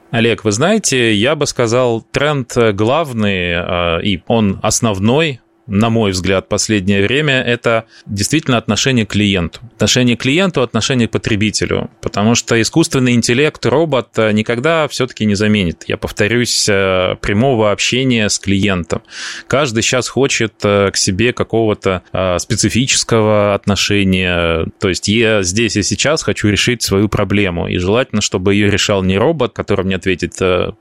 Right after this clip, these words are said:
подождите на линии, все специалисты заняты». Поэтому я бы здесь сказал, самым важным показателем, э, это, конечно же, делать этих роботов и вообще, в принципе, применять искусственный интеллект,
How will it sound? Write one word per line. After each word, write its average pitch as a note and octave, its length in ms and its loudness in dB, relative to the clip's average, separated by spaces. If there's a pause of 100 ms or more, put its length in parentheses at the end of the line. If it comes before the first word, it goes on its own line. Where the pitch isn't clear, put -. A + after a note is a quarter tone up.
подождите G2+ 500 0
на G2 140 4
линии, A2+ 400 2
все G2 200 -2
специалисты G2+ 600 -2
заняты». G#2 560 -2 (300)
Поэтому B2 720 2
я B2+ 240 2
бы D#3 160 0
здесь C3+ 220 0
сказал, B2+ 380 0
самым B2+ 200 0
важным A#2+ 380 0
показателем, A2+ 920 0
э, F#2+ 560 -2
это, C3 200 -2
конечно A#2 480 0
же, F#2+ 300 0 (300)
делать C#3+ 480 2
этих B2 260 -4
роботов A#2+ 800 0
и G2 120 0
вообще, G2 280 2
в - 60 -6
принципе, A2+ 480 -2
применять A2+ 500 0
искусственный G2+ 580 2
интеллект, G2+ 540 0